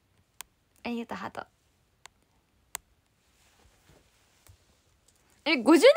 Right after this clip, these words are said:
二分？早っ。早すぎ。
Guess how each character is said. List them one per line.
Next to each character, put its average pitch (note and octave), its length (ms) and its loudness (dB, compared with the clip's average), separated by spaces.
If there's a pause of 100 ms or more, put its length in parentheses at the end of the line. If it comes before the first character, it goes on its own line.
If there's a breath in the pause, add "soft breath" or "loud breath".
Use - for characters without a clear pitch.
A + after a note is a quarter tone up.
(140)
二 G4 80 6
分？ B3+ 260 -4 (520)
早 F4+ 340 -2
っ。 - 80 -10 (2000)
早 D4+ 380 -6
す D4 140 -10
ぎ。 C4+ 280 -4